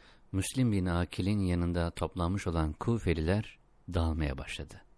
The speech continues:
Bunun üzerine Müslim, şehirde Hazreti Ali taraftarlarının önderlerinden Hani bin Urve el-Muradi'nin evine sığınarak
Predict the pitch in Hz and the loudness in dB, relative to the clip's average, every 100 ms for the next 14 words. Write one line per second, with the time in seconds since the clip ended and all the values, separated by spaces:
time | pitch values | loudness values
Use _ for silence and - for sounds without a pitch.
0 | - _ - - - - 92 101 117 87 | -20 _ -20 -20 -20 0 4 6 4 4
1 | 78 76 78 82 98 110 117 - _ - | 0 0 -2 -2 -2 -2 -2 -8 _ -20
2 | - - - - 90 98 95 107 95 - | -20 -20 -8 -2 2 2 2 2 0 -4
3 | - - 95 92 101 107 90 113 - 92 | -20 -4 0 2 2 0 0 0 0 0
4 | 85 - 87 82 82 92 101 92 85 85 | 0 0 0 2 0 0 0 0 0 2
5 | 82 82 85 82 101 117 143 - - - | 2 0 0 0 0 0 -4 -12 -20 -20
6 | - - 92 87 87 110 117 95 98 95 | -20 0 4 4 4 2 0 0 -2 -2
7 | - - _ - - 107 98 101 90 92 | -6 -20 _ -16 -2 0 2 2 2 2
8 | 87 87 87 85 85 82 95 92 82 80 | 0 2 2 2 0 -2 -2 -2 -4 -4
9 | 80 95 87 - - 87 98 92 92 - | -2 -2 -4 -8 -4 0 2 2 0 -4